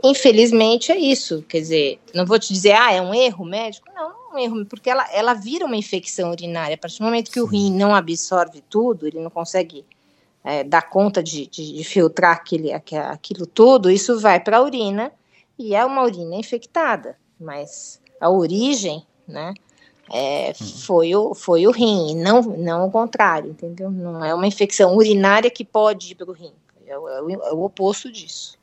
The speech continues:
Speaker 2: Tá. É, hoje é dia vinte de junho, né? Só, só ficar
Speaker 1: Isso.
Speaker 2: sabendo. E a gente gravou o último podcast exatamente dia vinte de maio, um mês atrás.
Speaker 1: Pois é.
Speaker 2: Naquela época, você tinha percorrido novecentos quilômetros.
Speaker 1: Exato.
Speaker 2: Quando você parou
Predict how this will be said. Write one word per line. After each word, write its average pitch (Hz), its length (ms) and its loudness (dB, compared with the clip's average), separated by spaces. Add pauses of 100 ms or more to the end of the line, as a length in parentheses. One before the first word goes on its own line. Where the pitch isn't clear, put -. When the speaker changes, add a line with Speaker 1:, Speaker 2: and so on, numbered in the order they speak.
Speaker 2:
Tá. 104 300 -10 (400)
É, 139 240 -2
hoje 185 260 2
é - 40 2
dia 139 240 -2
vinte 196 340 -6
de 147 100 -4
junho, 135 320 -4
né? 139 160 -4
Só, 139 300 -10
só - 160 -12
ficar 208 140 0
Speaker 1:
Isso. 196 280 4
Speaker 2:
sabendo. 190 400 -4 (320)
E 165 80 -8
a 160 60 0
gente 208 180 -4
gravou 196 320 2
o 202 60 2
último 330 320 0
podcast 180 640 -6
exatamente 185 480 -4
dia 208 160 -2
vinte 196 460 -2
de 196 140 -4
maio, 147 440 -4
um 160 140 -6
mês 180 240 -6
atrás. 208 380 0
Speaker 1:
Pois - 20 -2
é. 202 120 2 (360)
Speaker 2:
Naquela 175 360 -2
época, 208 340 -2
você - 120 -10
tinha 180 180 -6
percorrido 170 480 -8
novecentos 170 680 -4
quilômetros. 123 800 -8
Speaker 1:
Exato. 185 440 -6
Speaker 2:
Quando 381 380 2
você 190 220 -2
parou 151 760 -2